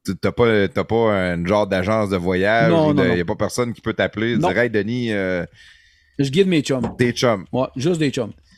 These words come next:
Speaker 1: Mais ça, c'est le fun d'avoir un leader dans la gang pour ce genre de trip-là, pareil. C'est, souvent, c'est ce que,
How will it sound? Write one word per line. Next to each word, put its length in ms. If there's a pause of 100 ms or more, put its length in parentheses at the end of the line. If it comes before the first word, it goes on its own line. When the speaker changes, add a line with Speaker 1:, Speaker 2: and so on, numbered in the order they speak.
(160)
Speaker 1:
Mais 60
ça, 160
c'est 120
le 60
fun 200
d'avoir 380
un 120
leader 480
dans 140
la 100
gang 300
pour 100
ce 160
genre 160
de 100
trip-là, 420
pareil. 460
C'est, 240
souvent, 480
c'est 180
ce 100
que, 540